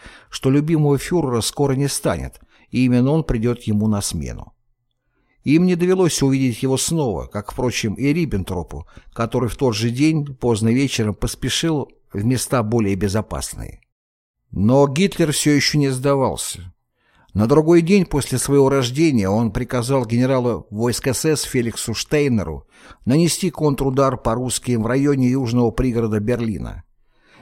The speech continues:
Предполагалось бросить в бой всех солдат, каких только можно обнаружить в Берлине и его окрестностях, в том числе и из наземных служб Люфтваффе. «Каждый командир, который уклонится от выполнения приказа и не бросит в бой свои войска, — кричал Гитлер на генерала Коллера,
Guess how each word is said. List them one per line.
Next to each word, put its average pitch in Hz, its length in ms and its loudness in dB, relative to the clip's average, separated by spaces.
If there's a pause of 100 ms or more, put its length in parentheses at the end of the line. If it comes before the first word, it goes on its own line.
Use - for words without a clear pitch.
(120)
Предполагалось 151 680 2
бросить 143 400 0
в 123 60 -4
бой 143 200 0
всех 139 280 -2
солдат, 151 540 -2
каких 110 340 -8
только 113 300 -4
можно 117 320 -2
обнаружить 110 460 -2
в 101 40 -8
Берлине 120 600 -2 (280)
и 113 100 -2
его 123 200 2
окрестностях, 113 800 -6 (240)
в - 100 -12
том 156 200 2
числе 165 520 0
и 127 200 -2
из 107 120 -4
наземных 131 600 0
служб 110 540 -6
Люфтваффе. 104 760 -6 (680)
«Каждый 135 420 2
командир, 151 560 4
который 120 560 -2
уклонится 147 680 2
от 113 100 -4
выполнения 131 580 2
приказа 135 560 0
и 113 160 0
не 139 80 4
бросит 135 380 2
в 113 60 -6
бой 131 200 2
свои 120 320 -2
войска, — 123 460 -2
кричал 113 440 -2
Гитлер 113 360 -2
на 107 80 0
генерала 117 340 -2
Коллера, 80 540 -4